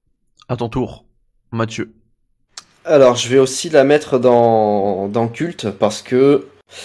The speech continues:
Speaker 2: finalement, c'est à peine une évolution de la manette six boutons de Mega Drive. En fait, chez Sega, j'ai l'impression qu'ils ont l'habitude de prendre la, l'évolution de la manette de la console précédente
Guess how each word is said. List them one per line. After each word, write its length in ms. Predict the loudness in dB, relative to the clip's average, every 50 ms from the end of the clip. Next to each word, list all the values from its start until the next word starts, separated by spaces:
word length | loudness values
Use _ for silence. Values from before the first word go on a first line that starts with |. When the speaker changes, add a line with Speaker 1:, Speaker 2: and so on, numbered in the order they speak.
| -20 -20 -18 -12
Speaker 2:
finalement, 440 | -10 -4 0 2 4 4 6 4 4
c'est 240 | 4 2 2 4 4
à 100 | 4 4
peine 360 | 2 0 -2 -2 -2 0 -2
une 100 | -4 -2
évolution 560 | -2 -2 -2 -2 -4 -4 -4 -6 -2 0 0
de 80 | 2 2
la 80 | 2
manette 300 | 4 4 4 2 2 0
six 180 | -2 -8 -10 -12
boutons 400 | -12 -14 -8 -2 2 4 4 4
de 280 | 4 4 4 4 4 4
Mega 260 | 4 4 4 4 4
Drive. 240 | 4 2 2 2 0
En 100 | 0 4
fait, 320 | 4 4 4 4 0 -4
chez 180 | -2 0 2 2
Sega, 360 | 2 2 2 6 6 6 6
j'ai 360 | 6 6 6 6 8 6 6
l'impression 520 | 4 2 0 2 0 -2 0 2 0 0
qu'ils 640 | 0 -2 -6 -6 -4 -4 -4 -4 -4 -6 -6 -2 0 2
ont 40 |
l'habitude 460 | 4 4 4 2 -2 -4 -4 -6 -4 0
de 120 | 0 0
prendre 520 | 0 2 2 2 4 4 2 2 0 -2 -8 -16 -20 -20 _ _ _ _ _ _ -4
la, 300 | 4 6 6 8 8 6
l'évolution 680 | 6 6 4 6 4 2 2 2 0 0 2 2 2
de 60 | 4 6
la 100 | 6 6
manette 380 | 6 6 6 6 4 4 4
de 80 | 4 4
la 120 | 4 4
console 400 | 4 2 0 0 4 4 2 2
précédente 640 | 2 2 2 2 4 4 2 4 4 4 2 0